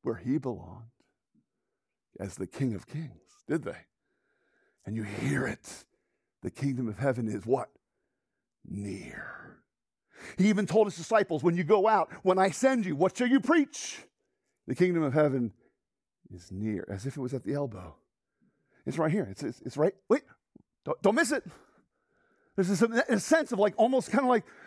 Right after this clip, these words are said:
pregnancy, of urgency, of immediacy, of availability, accessibility, and it's, it's like it's right there. It's as if you could just turn, you could bump into it,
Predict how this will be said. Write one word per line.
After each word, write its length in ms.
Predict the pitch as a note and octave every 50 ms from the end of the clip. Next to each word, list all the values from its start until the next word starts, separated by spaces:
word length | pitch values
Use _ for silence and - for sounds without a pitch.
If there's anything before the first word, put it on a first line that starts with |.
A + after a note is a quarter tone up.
| - - _
pregnancy, 580 | - - B3+ D#4+ F4 E4+ D4 A3 - - A3 F#3+
of 100 | E3+ - -
urgency, 480 | F4 E4+ C#4 A3+ B3+ A3 D3 - G#3+ G3+
of 100 | D#3 G3+
immediacy, 560 | F#3 A3 D#4 D#4 D4+ C4+ A#3 - - A3 G3
of 80 | F3
availability, 800 | F#3+ F#3+ F3 C#4+ E4 D#4+ D4 - - D4+ D#4 D4+ D4 C#4 G#3 G#3+
accessibility, 800 | F3+ - - - - D#4 A#3+ - C4+ A3 F#3 G#3+ F#3 F3 D#3+ D#3+
and 100 | D#3+ E3
it's, 220 | E3+ - - - - - - - - - -
it's 140 | F3+ - -
like 120 | G3 D#3+
it's 160 | E3 - - -
right 260 | A#2 G2 A2+ C#3 -
there. 280 | G3 G#3 A3 F#3 - _ _ _ _ _ _ _ _ _ _ _ _ _ _ _ _ _ _ _ _ _ _ _ _ _ _ _ -
It's 260 | - F3 F#3 F3 D3+ F#3+
as 100 | F3+ B3+
if 100 | A3+ G3+
you 80 | A#3+
could 80 | G3 A3
just 180 | A#3 - -
turn, 320 | - B3 C#4+ C4 B3 B3 - -
you 100 | G3+ E3+
could 180 | A#3+ G#3+ D#3
bump 220 | B3 C#4 C#4 - A3
into 240 | F3 C#3 B2+ A2
it, 80 | G2